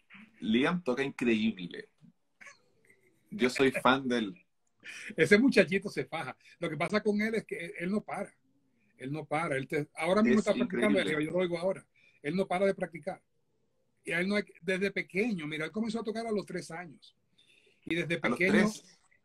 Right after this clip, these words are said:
Speaker 2: a los tres. Yo tengo fotos
Speaker 1: ¿Pero qué
Speaker 2: de él a los
Speaker 1: tocaba?
Speaker 2: tres tocando su primer acorde.
Speaker 1: No te puedo creer, a los tres años
Speaker 2: Un,
Speaker 1: tocaba
Speaker 2: un,
Speaker 1: guitarra.
Speaker 2: un re-, bueno, él comenzó a, a ponerle la mano a la guitarra a los tres.
Speaker 1: No, claro, pero a esa, a esa edad.
Speaker 2: Pero ya para los cinco él se sabía sus acordes básicos y todas sus cosas básicas.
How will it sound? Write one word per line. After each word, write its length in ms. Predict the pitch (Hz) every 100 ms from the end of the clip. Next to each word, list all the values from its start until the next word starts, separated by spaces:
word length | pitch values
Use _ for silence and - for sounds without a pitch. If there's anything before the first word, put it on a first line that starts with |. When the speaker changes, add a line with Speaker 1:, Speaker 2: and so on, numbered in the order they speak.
| _ -
Speaker 2:
a 80 |
los 140 | 151 143
tres. 400 | 156 135 - _ _ _ _
Yo 100 | 170
tengo 220 | 180 202 170
fotos 240 | 202 214
Speaker 1:
¿Pero 0 |
qué 60 | 202
Speaker 2:
de 40 |
él 60 | 104
a 40 |
los 60 | -
Speaker 1:
tocaba? 140 | 127
Speaker 2:
tres 140 | 110 101
tocando 260 | _ 190 -
su 80 |
primer 260 | 180 175 175
acorde. 440 | 170 151 131 - _ _ _ _ _ _ - - - _ _ _ _ _ _
Speaker 1:
No 160 | 107
te 120 | 104 104
puedo 180 | 107
creer, 260 | 104 107 123
a 40 | 113
los 160 | 104
tres 240 | - 123 143
años 140 | 160
Speaker 2:
Un, 60 | 190
Speaker 1:
tocaba 260 | 208 -
Speaker 2:
un, 60 | -
Speaker 1:
guitarra. 460 | 220 214 - 175 - -
Speaker 2:
un 160 | 196
re-, 180 | 202 220
bueno, 240 | 220 190 175
él 60 |
comenzó 520 | 175 180 151 165 165
a, 40 | 160 143
a 120 | 151
ponerle 360 | 151 151 170 156
la 80 |
mano 220 | 139 156 135
a 40 |
la 60 | 127
guitarra 360 | 120 117 117
a 40 | 117
los 120 | _
tres. 320 | 143 139 - -
Speaker 1:
No, 220 | 143 151
claro, 320 | 160 156 123
pero 240 | 110 110
a 40 | 110
esa, 140 | 135 -
a 60 |
esa 160 | 120 127
edad. 320 | 117 147 - _ _ _ _ _
Speaker 2:
Pero 200 | 170 175
ya 200 | 175 180
para 200 | 233 254
los 180 | 240 -
cinco 320 | 185 240 269
él 60 | 202
se 60 |
sabía 260 | - 180 180
sus 140 | 156
acordes 360 | 165 175 170 147
básicos 360 | 143 156 196 165
y 40 |
todas 200 | 151 156
sus 120 | 143
cosas 280 | 139 131 135
básicas. 420 | 139 180 208 -